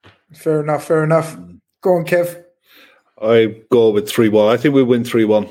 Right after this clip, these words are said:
Speaker 2: Um, I think that score, I wouldn't be surprised if they score first. Um, I think, see, watching United last night, they created an awful lot of chances.
Speaker 1: They always
Speaker 2: And they
Speaker 1: will.
Speaker 2: missed a lot. And their,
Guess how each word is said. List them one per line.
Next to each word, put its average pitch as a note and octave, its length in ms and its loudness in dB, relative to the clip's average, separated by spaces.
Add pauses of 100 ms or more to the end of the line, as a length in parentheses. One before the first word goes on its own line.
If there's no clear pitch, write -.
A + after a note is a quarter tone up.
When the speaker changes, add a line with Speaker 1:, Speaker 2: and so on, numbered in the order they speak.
(260)
Speaker 2:
Um, G2+ 800 -4 (100)
I G2+ 60 -8
think A2+ 160 -6
that F#2+ 120 -4
score, A2 500 -2
I A2+ 60 -6
wouldn't G#2 220 -6
be G2+ 100 -6
surprised G#2 380 -2
if F#2+ 80 -14
they G2+ 80 -4
score G2 280 -6
first. - 440 -6 (1040)
Um, F#2+ 720 -4 (1000)
I - 60 0
think, E3+ 280 -4 (720)
see, - 260 -2
watching D#3+ 460 -2
United D#3+ 380 2
last G#2+ 220 0
night, G#2 140 -2
they G2 80 -4
created A2 600 -2
an G2 120 -6
awful G#2+ 320 -4
lot G2 140 -2
of F#2 80 -10
chances. - 600 -12 (320)
Speaker 1:
They D3+ 120 -2
always F3+ 220 0
Speaker 2:
And - 80 -4
they - 40 0
Speaker 1:
will. - 80 2
Speaker 2:
missed - 220 -2
a G#2+ 40 0
lot. F#2+ 280 -4
And G2+ 120 -6
their, C3 120 2